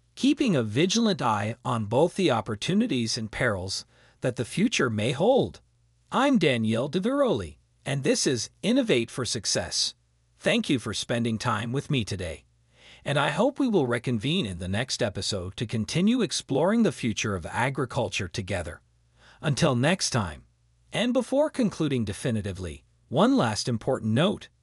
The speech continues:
For anyone wishing to go deeper, I am available for a free thirty-minute consultation. Do not hesitate to contact me via LinkedIn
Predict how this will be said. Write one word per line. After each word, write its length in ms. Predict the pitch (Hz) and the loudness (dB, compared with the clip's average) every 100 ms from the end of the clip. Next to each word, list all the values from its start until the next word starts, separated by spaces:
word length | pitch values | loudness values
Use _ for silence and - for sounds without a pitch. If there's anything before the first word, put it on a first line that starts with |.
| _ _ | _ _
For 260 | - - - - | -4 -2 0 0
anyone 500 | 190 254 143 107 113 | 2 2 2 2 0
wishing 320 | 143 180 135 | 2 0 0
to 80 | 110 | -2
go 240 | 107 98 | -2 -4
deeper, 540 | 92 123 165 90 71 - _ _ - | 0 0 0 -2 -8 -14 _ _ 0
I 140 | 139 | 2
am 140 | 202 | 4
available 540 | 180 135 165 196 127 101 | 4 4 2 2 0 -4
for 220 | - 101 | -2 -4
a 60 | 90 | -4
free 300 | - 120 101 | -4 -4 -4
thirty-minute 680 | - 127 214 165 104 120 | 0 0 2 0 -2 -4
consultation. 800 | - 117 120 139 - 107 - 85 - _ _ _ - - - | -2 0 0 -4 -2 -2 -2 -6 -12 _ _ _ -20 -10 0
Do 80 | 165 | 2
not 220 | 277 339 | 2 2
hesitate 580 | 196 135 123 123 110 - | 2 2 0 -2 -2 -4
to 80 | |
contact 580 | - 120 104 101 92 - | -4 -2 -2 -4 -6 -4
me 160 | 101 113 | -2 -2
via 300 | 131 196 226 | 2 4 4
LinkedIn 580 | 147 117 120 101 90 | 2 0 -2 -4 -6